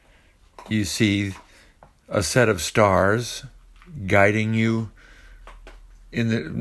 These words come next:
the, forming, forming the beard, forming the triangular diamond-shaped beard, but then a line of stars going off to what would be, as you are lying on the ground, your right.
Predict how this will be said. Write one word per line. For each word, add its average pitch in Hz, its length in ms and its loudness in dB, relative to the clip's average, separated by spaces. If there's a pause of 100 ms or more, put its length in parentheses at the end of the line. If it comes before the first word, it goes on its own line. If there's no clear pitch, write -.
the, - 80 -10
forming, 180 520 4
forming 175 460 4
the 113 80 -2
beard, 104 560 2
forming 147 480 2
the 110 160 2
triangular 107 960 4
diamond-shaped 104 1120 0
beard, 95 360 0 (360)
but 131 200 2
then 147 360 2 (720)
a - 120 2
line 147 400 6
of 139 100 -2
stars 117 400 6
going 135 400 4
off 135 580 2 (800)
to 127 180 2
what 117 260 4
would 104 220 0
be, 113 240 4
as 95 240 -2
you 120 160 2
are 98 160 2
lying 95 480 2
on 90 220 -2
the 82 80 -8
ground, 104 640 0 (840)
your 104 320 2
right. 95 560 -2